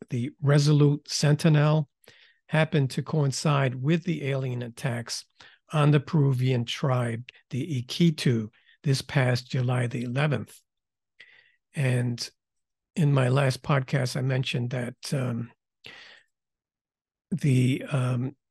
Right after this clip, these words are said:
aliens were similar to the ones experienced by the Las Vegas family this past, uh, May. And here's a picture that I showed in one of my podcasts of the seven or eight foot tall aliens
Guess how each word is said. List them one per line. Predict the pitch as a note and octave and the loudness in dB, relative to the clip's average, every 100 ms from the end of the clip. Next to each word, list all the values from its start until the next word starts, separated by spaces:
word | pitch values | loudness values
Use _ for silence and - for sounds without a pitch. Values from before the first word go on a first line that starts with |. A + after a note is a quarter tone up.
| _ _ _ | _ _ _
aliens | D#3+ D#3 D3 D3 C#3 B2+ - - | 4 6 6 6 4 2 -2 -6
were | C#3 B2 - | -6 -6 -8
similar | - - E3+ D#3+ D#3 D3+ | -2 6 8 8 8 6
to | - - C#3 | 2 2 2
the | B2+ C3 | 2 0
ones | C#3 C#3+ C#3 C#3 - - _ _ _ _ - | 0 2 2 0 -4 -10 _ _ _ _ -8
experienced | C3+ - E3 C#3+ C#3 - | -8 -4 2 2 2 -2
by | C3 B2 | -6 -6
the | A#2 | -2
Las | C3 C3 - | 0 -2 -2
Vegas | D#3 C#3 C3+ B2 | 0 2 0 -4
family | - C#3+ C#3+ D3+ C#3+ | -2 0 2 2 0
this | B2+ C3 - | -2 -6 -10
past, | - C#3+ C3+ B2+ - - - | -6 -2 -2 -2 -6 -10 -8
uh, | D3 A#2+ D3 - | -6 -6 -6 0
May. | C#3+ D3 E3 F3 - _ - - - - _ - | 4 6 6 4 2 _ -20 -20 -20 -20 _ -6
And | C3+ B2+ B2 B2 - | -2 0 -2 -6 -14
here's | - D#3+ D3+ C#3 | 0 4 6 4
a | |
picture | C3 D3 - | 2 2 2
that | B2+ B2+ | -2 -2
I | A#2+ | -2
showed | - C#3+ B2+ | -2 0 0
in | C3 | 0
one | C3+ | 0
of | B2 | -2
my | B2 | -4
podcasts | - B2+ B2 C3+ B2+ - - | -4 -4 -4 -4 -4 -8 -10
of | B2+ B2 | -12 -10
the | A#2+ B2 - | -10 -10 -12
seven | - D#3 C3 B2+ | -8 -6 -4 -4
or | B2 | -4
eight | B2+ B2+ | -6 -6
foot | - C3+ - | -8 -8 -10
tall | - D#3 C3 B2+ - | -6 -2 -2 -2 0
aliens | C#3+ C#3+ C3+ C3 B2+ B2 | 2 4 2 2 -2 -4